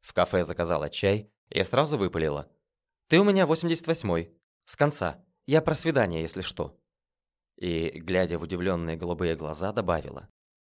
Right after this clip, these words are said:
«Так надоело всё это». «А зачем ты тогда туда ходишь?» «Я была на вебинаре «Как выйти замуж» у одной успешной тётеньки, а это выпускное задание». Он усмехнулся в рыжие усы.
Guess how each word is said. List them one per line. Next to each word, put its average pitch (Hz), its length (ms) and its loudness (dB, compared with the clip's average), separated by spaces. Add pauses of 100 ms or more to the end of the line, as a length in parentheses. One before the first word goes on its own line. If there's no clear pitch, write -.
(260)
«Так 185 240 -2
надоело 101 580 2
всё - 240 -4
это». 82 320 -8 (840)
«А 85 160 2
зачем 117 400 -2
ты 160 100 -4
тогда 120 300 -4
туда 120 220 -6
ходишь?» 95 540 -6 (680)
«Я 113 400 -2
была 117 260 0
на 127 80 -2
вебинаре 123 520 -2
«Как 135 260 -4
выйти 139 260 -4
замуж» 107 480 -2 (200)
у 90 80 0
одной 101 280 2
успешной 120 440 -4
тётеньки, - 540 -8 (320)
а 117 120 4
это 190 180 0
выпускное 135 480 -2
задание». 78 580 -2 (580)
Он 80 340 -2
усмехнулся 90 680 -4
в 85 60 -4
рыжие 82 280 -2
усы. 82 400 -6